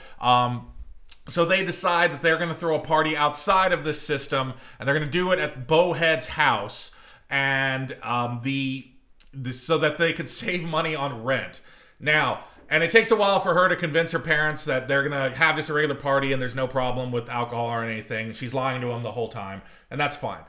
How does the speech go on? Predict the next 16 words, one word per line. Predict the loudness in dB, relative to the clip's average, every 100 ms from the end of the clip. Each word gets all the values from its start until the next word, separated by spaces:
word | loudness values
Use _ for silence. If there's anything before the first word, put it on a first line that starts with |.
| -20 -20 -8
So, | 0 0 0 -6
but | 0 2
here, | 6 6 4 -8
here | -2 0
we | 2
get | 2
into | 2
the | 0
first | 2 2 4
problem. | 4 4 4 -4 -8 -8 -12 -14 -14 -12 -10 2
La-, | 8 8 8
as | 6
Lala | 8 8 8 6
constantly | 4 0 2 2 0 -4 0 0
pointed | 10 10 12 8 4 2
out | 0 0 -4 -6